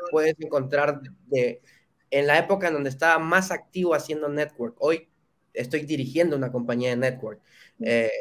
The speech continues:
no estoy activo en la parte de, de, de, de la creación de red, aunque a veces por mi experiencia y, y, y mi pasado, igual hay gente que me pregunta y de alguna manera lo, los derivo, ¿no? Entonces, me, me encanta igual, a veces hago capacitaciones y, y,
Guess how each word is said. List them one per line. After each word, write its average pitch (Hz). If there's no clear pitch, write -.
no 131
estoy 135
activo 131
en 117
la 120
parte 127
de, 123
de, 110
de, 110
de 117
la 113
creación 120
de 131
red, 135
aunque 160
a 156
veces 185
por 147
mi 143
experiencia 151
y, 131
y, 117
y 117
mi 120
pasado, 139
igual 135
hay 143
gente 143
que 143
me 131
pregunta 143
y 123
de 120
alguna 127
manera 123
lo, -
los 120
derivo, 120
¿no? 117
Entonces, 123
me, 123
me 127
encanta 135
igual, 131
a 117
veces 117
hago 117
capacitaciones 120
y, 110
y, 107